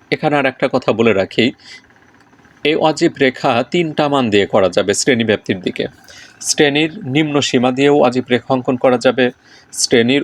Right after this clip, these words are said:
উচ্চ সীমা দিয়েও অজীব রেখা অঙ্কন করা যাবে, আবার শ্রেণী মধ্যমান, না, শ্রেণী মধ্যমান নয়, এই শ্রেণী ব্যাপ্তিকে তোমরা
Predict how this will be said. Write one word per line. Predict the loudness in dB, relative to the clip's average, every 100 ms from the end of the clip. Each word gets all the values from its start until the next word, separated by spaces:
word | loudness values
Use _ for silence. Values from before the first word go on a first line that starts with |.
| -2
উচ্চ | -4 0
সীমা | 0 0 0 2
দিয়েও | 2 2
অজীব | 0 -2 -4
রেখা | -2 -2
অঙ্কন | -2 -2
করা | 0 2
যাবে, | 2 2 2 -2 _ _ -4
আবার | 0 0 0 -4 _ _ -6
শ্রেণী | -2 0 0 0
মধ্যমান, | 0 -2 -2 0 -2 -4 -14 _ _ -12 -12 _ _ -2
না, | 2 2
শ্রেণী | 2 0 2
মধ্যমান | 2 2 0 0
নয়, | 0 2
এই | 0
শ্রেণী | 0 0 2
ব্যাপ্তিকে | 0 -2 -2 -2 0
তোমরা | 2 2 2